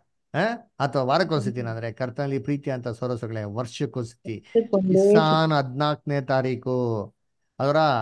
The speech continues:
Speaker 1: ಏನ್ರಿ? ಆ, ಅಬೀಬ್ ಮಾಸದ ಹದಿನಾಲ್ಕನೇ ತಾರೀಕು, ಚೈತ್ರ ಮಾಸದ ಹದಿನಾಲ್ಕನೇ ತಾರೀಕೇನ್ರಿ? ಅಲ್ಲಿ ಏನ್ರಿ? ಪಸ್ಕ. ಆದ್ರೆ ಯೇಸು ಕ್ರಿಸ್ತು ಪಸ್ಕಕ್ಕೆ ಒಂದಿನ ಮುಂಚೆ ಏನಾಗಿದ್ದು? ಶಿಲುಬೆ ಮೇಲೆ, ಆ?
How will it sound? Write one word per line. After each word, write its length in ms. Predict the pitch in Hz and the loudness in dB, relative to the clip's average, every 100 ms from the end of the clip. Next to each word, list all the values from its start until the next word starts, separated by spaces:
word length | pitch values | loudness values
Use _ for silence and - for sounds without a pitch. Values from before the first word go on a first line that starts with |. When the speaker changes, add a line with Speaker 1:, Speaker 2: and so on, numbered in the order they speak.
| 101 | -2
Speaker 1:
ಏನ್ರಿ? 480 | 139 165 143 107 104 - - | 0 2 2 0 -6 -20 -8
ಆ, 200 | 151 147 | -6 -2
ಅಬೀಬ್ 440 | 131 127 202 160 151 | 0 4 4 4 0
ಮಾಸದ 360 | 165 - 156 | 0 0 0
ಹದಿನಾಲ್ಕನೇ 580 | 156 139 135 156 147 143 | 0 0 -2 -8 -8 -8
ತಾರೀಕು, 360 | 139 135 135 123 | -6 -6 -6 -6
ಚೈತ್ರ 500 | - 165 175 180 170 | 0 2 2 2 2
ಮಾಸದ 340 | 160 151 160 | 2 2 2
ಹದಿನಾಲ್ಕನೇ 560 | 139 135 165 165 - 156 | 2 2 -2 -2 -4 -4
ತಾರೀಕೇನ್ರಿ? 680 | 156 151 151 170 190 175 131 - _ _ _ - | -2 -2 0 0 4 4 2 -4 _ _ _ -12
ಅಲ್ಲಿ 260 | 117 123 143 | -8 -4 -4
ಏನ್ರಿ? 460 | 131 107 123 113 | -6 -6 -4 -4
ಪಸ್ಕ. 420 | 104 131 - - 120 104 - _ _ _ _ - | -4 -8 -8 -4 -2 -2 -6 _ _ _ _ -8
ಆದ್ರೆ 200 | 113 113 | -4 2
ಯೇಸು 340 | 180 233 247 | 2 2 0
ಕ್ರಿಸ್ತು 300 | - 160 156 | -2 -2 -2
ಪಸ್ಕಕ್ಕೆ 520 | - 160 - 208 190 | -2 -4 -2 -4 0
ಒಂದಿನ 420 | 180 147 233 254 269 | 0 2 2 2 0
ಮುಂಚೆ 280 | 262 254 269 | -2 -6 -4
ಏನಾಗಿದ್ದು? 480 | 247 226 165 120 98 | -2 0 0 0 -2
ಶಿಲುಬೆ 240 | - 170 | -2 0
ಮೇಲೆ, 400 | 160 127 104 - _ _ _ _ | 2 0 -2 -6 _ _ _ _
ಆ? 40 | - | -6